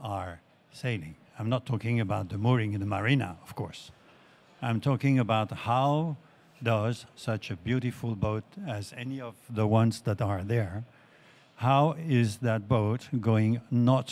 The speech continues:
to destroy the bottom of the sea when it's in Paros, for example? You see what I mean? And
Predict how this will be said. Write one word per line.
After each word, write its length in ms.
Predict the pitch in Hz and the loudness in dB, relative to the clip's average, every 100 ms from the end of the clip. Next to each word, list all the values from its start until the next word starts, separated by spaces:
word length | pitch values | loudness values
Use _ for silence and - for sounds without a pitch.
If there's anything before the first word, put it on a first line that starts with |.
| - | -6
to 100 | - | -2
destroy 560 | 113 123 107 - 117 113 | 0 0 0 4 4 4
the 140 | 107 | 2
bottom 420 | 95 110 107 117 123 | 2 2 4 4 4
of 220 | 117 101 | 2 -2
the 100 | 110 | -4
sea 460 | - 110 95 95 110 _ _ _ _ _ _ _ | -2 -2 -2 -4 -10 _ _ _ _ _ _ _
when 220 | 113 107 | 0 2
it's 420 | 104 104 - - - _ 220 208 _ _ _ _ _ _ _ - | 2 -2 -8 -12 -16 _ -10 -10 _ _ _ _ _ _ _ -6
in 200 | 104 101 | -2 0
Paros, 520 | - 104 113 127 - | 2 4 6 4 0
for 200 | - 127 | -2 2
example? 540 | 120 104 127 156 151 160 - _ _ _ _ _ _ | 2 2 0 0 -2 -4 -12 _ _ _ _ _ _
You 80 | - | -8
see 160 | 98 127 | -2 -2
what 120 | 117 | -2
I 140 | 117 | -4
mean? 300 | 110 135 151 139 _ _ _ _ _ _ _ - - _ - | -2 -2 -2 -6 _ _ _ _ _ _ _ -20 -20 _ -18
And 640 | 196 151 117 113 107 - | -8 0 2 2 0 -4